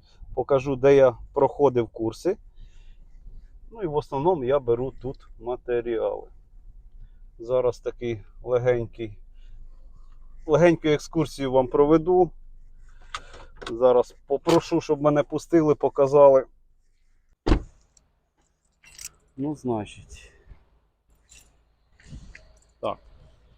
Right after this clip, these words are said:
от. Учбовий центр.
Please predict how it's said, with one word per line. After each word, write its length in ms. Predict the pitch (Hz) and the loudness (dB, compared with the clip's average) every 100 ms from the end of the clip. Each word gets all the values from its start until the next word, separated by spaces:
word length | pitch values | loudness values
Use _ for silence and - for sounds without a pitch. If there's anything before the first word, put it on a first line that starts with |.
| - | -8
от. 220 | 117 104 _ _ _ _ _ _ _ _ _ _ _ _ _ _ - | -6 -6 _ _ _ _ _ _ _ _ _ _ _ _ _ _ -10
Учбовий 520 | 117 113 123 113 110 | -10 -4 -4 -2 -2
центр. 540 | - 180 190 - 156 | 0 0 0 -2 -6